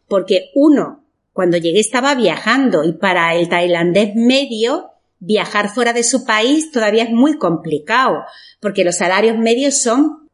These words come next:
bueno, muy por debajo de la media que conocemos en Europa. Para que os hagáis una idea,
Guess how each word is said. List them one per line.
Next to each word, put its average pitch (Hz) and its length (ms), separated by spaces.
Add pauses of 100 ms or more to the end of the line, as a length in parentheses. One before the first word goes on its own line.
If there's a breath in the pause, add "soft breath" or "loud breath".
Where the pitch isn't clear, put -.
bueno, 190 340
muy 220 220
por 214 180
debajo 196 380
de 226 100
la 165 140
media 175 400
que 214 120
conocemos 165 480
en 202 140
Europa. 139 640 (400 loud breath)
Para 190 240
que 180 100
os 185 60
hagáis 196 280
una 247 180
idea, 285 500